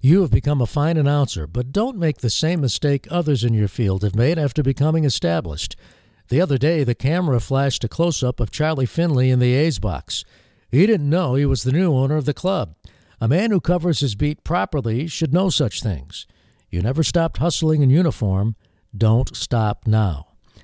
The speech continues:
That from Dick Young. Bill Veeck, the president of the Chicago White Sox, also making news.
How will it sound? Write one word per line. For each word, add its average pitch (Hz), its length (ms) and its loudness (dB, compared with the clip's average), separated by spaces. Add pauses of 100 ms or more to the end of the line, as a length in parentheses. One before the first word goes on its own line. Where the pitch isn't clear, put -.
(720)
That 101 220 -2
from 117 220 0
Dick 113 220 2
Young. 107 420 2 (500)
Bill 143 240 4
Veeck, 131 380 -2
the 127 100 0
president 160 500 0
of 160 100 -2
the 151 80 2
Chicago 165 540 0
White 202 320 0
Sox, 151 480 -2
also 147 340 2
making 120 460 2
news. 80 460 0